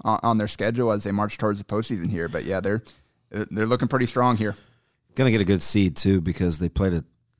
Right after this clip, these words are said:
Speaker 2: that tough
Speaker 1: That's good,
Speaker 2: early
Speaker 1: yeah.
Speaker 2: schedule. Um, where is, uh, the, where are the show me's this week for you?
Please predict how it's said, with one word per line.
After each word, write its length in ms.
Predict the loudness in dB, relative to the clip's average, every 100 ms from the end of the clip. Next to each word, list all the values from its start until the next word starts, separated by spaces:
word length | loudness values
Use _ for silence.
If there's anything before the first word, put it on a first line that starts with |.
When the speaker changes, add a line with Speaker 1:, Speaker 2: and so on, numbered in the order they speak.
| -6
Speaker 2:
that 240 | -4 -4
tough 240 | -4 -4 -2
Speaker 1:
That's 20 |
good, 100 | -2
Speaker 2:
early 120 | 0
Speaker 1:
yeah. 80 | 0
Speaker 2:
schedule. 520 | 2 2 0 -4 -6 -12 _
Um, 680 | 0 2 4 4 0 -4 -14 -20 -20 -18 -12 -10 -10 -12 -18 -20 _ _ _ _ -4
where 340 | 2 4 6
is, 320 | 6 4 2
uh, 680 | 2 4 4 2 0 0 -2
the, 220 | -4 -4 -4
where 360 | -2 0 2 2
are 40 |
the 160 | 2 2
show 460 | 2 2 2 2 0
me's 500 | -2 -6 -8 -10 -8
this 280 | -6 -6
week 240 | -6 -10 -12
for 200 | -10 -6
you? 340 | -4 -4 -6